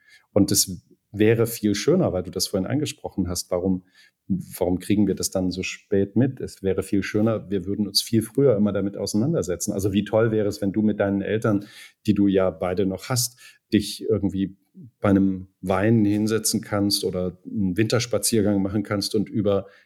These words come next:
Leben und Tod philosophieren kannst und was sie dir mitgeben wollen, was ihnen wichtig ist, dir als Sohn mitzugeben.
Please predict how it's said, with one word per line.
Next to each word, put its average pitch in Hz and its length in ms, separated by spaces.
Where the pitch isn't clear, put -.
Leben 104 420
und 101 200
Tod 214 280
philosophieren 90 720
kannst - 300
und 101 160
was 110 140
sie - 120
dir 104 200
mitgeben 101 600
wollen, 87 260
was - 200
ihnen 110 260
wichtig - 440
ist, 98 340
dir 127 300
als 110 220
Sohn 104 400
mitzugeben. 82 680